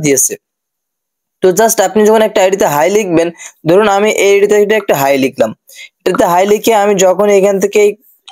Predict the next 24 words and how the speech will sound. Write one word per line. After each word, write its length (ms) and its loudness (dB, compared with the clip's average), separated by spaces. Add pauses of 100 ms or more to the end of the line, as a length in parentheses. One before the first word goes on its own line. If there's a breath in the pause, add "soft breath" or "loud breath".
অ্যাড 260 2
অপশনে 260 0 (100)
click 240 0 (100)
করে, 180 2 (400 loud breath)
অ্যাড 160 2 (100)
লেবেলে 280 2 (100)
click 240 -2
করে 140 2
এখান 180 2
থেকে 200 2
ধরুন 240 2
আমি 100 0 (100)
ব্লকেড 340 0 (120)
অপশনে 320 -2 (120)
click 280 0
করে 160 0 (420 soft breath)
save 240 2
অপশনে 260 0 (100)
click 280 -2
করলাম, 240 0 (400)
তাহলে 300 2
কিন্তু 240 0
এটা 120 0 (120)
save 160 2